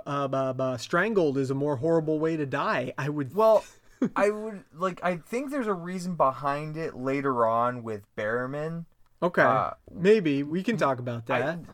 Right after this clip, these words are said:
Speaker 2: like, it's very vague with, like, w-, w-, coming from
Speaker 1: Mm-hmm.
Speaker 2: what Scully says, but in case like this, because it comes up a couple times,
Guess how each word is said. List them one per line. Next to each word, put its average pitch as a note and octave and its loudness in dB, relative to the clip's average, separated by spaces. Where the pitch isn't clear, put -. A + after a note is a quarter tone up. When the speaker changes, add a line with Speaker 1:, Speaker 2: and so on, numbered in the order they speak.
Speaker 2:
like, E3 2
it's D3+ -8
very F#3+ 4
vague C#3 2
with, B2 -6
like, B2 0
w-, B2+ -8
w-, B2 -12
coming C3+ -4
from D#3 -2
Speaker 1:
Mm-hmm. G2+ -14
Speaker 2:
what A#2 -4
Scully B2+ 2
says, A2 -6
but D3+ -4
in D#3 -6
case F#3+ -4
like D3+ -6
this, E3 -2
because C3 -4
it B2 -12
comes C#3 -4
up B2+ 2
a B2 -4
couple B2 -4
times, A#2 -4